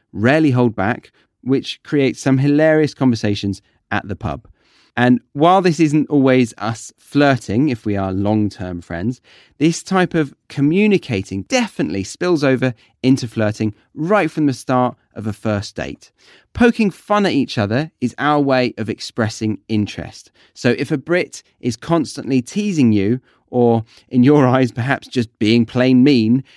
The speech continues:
then just have a little think and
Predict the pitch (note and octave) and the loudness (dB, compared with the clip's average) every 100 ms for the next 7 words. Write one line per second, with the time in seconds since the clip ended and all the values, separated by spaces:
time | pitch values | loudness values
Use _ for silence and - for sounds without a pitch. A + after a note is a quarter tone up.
0 | _ _ - D3 D3+ _ _ _ _ _ | _ _ 0 2 2 _ _ _ _ _
1 | - G4+ F#4+ C4 F#3 - A#2+ G2+ - _ | -12 -4 2 2 2 0 0 0 -6 _
2 | _ - C#3+ C#3+ | _ -4 2 2